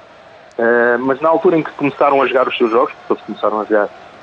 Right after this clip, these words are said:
os seus jogos um pouco mais tarde, verificou-se de facto que era uma equipa que mantinha a mesma, tinha mesmo atuado o ano passado, ou seja, uma equipa extremamente rigorosa, muito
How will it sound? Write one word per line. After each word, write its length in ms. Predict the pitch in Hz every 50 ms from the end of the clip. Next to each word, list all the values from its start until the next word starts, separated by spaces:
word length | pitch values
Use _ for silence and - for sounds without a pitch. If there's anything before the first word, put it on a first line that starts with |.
| - - 98
os 140 | 95 -
seus 160 | - 104 101 95
jogos 300 | 101 101 95 92 98 98
um 60 | 98
pouco 260 | - - 101 95 -
mais 160 | - 92 -
tarde, 220 | - - 113 120 117
verificou-se 480 | 120 117 110 - 113 - - 120 -
de 60 | -
facto 280 | - - 120 113 - -
que 160 | - 110 107
era 120 | 110 113 107
uma 100 | 104 104
equipa 320 | 104 - 92 - - 98 - -
que 60 | 104
mantinha 760 | 101 101 98 95 101 101 98 95 - - 107 101 101 101 98 98
a 20 |
mesma, 460 | 98 98 104 104 92 95 98 98 90 - - - - - - - - -
tinha 240 | 101 104 104 104 95 -
mesmo 220 | 107 104 98 101 101
atuado 360 | 101 - 107 101 101 98 95
o 80 | 95
ano 100 | 101 98 - -
passado, 480 | 143 - - 139 135 143 143 139 135
ou 120 | 131 117 -
seja, 160 | - 110 101 104
uma 80 | 104
equipa 460 | 92 - - - - 107 104 101 98
extremamente 480 | 95 - - 107 104 101 101 98 95 -
rigorosa, 500 | - 110 110 123 123 123 123 123 110 110
muito 220 | 113 113 117 117